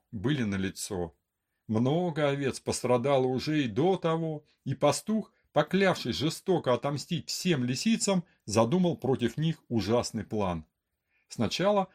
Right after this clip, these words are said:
он находил мало сторонников своего плана, но в марте было зарезано еще несколько овец, в том числе несколько молодых ярок. Многие утверждали, что видели крупные собачьи следы на месте преступления,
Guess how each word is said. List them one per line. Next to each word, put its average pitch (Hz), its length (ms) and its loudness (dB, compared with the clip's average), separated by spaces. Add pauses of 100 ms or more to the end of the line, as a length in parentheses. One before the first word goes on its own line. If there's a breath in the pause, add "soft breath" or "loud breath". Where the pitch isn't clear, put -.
(140 soft breath)
он 160 160 2
находил 202 400 2
мало 196 340 4
сторонников 110 600 -2
своего 120 400 -2
плана, 104 480 -4 (300)
но 113 160 4
в 104 80 -2
марте 156 480 0 (180 soft breath)
было 127 220 2
зарезано 156 500 2
еще 175 360 0
несколько 127 520 -2
овец, 127 380 -2 (160)
в - 80 -20
том 165 200 4
числе 190 380 -2
несколько 143 480 -4
молодых 135 480 0
ярок. 110 500 -2 (460)
Многие 127 460 2
утверждали, 120 800 0 (120 soft breath)
что - 200 -2
видели 147 420 2
крупные 180 560 0
собачьи 175 480 2
следы 196 400 -2
на 139 120 0
месте 127 300 -4
преступления, 120 840 -4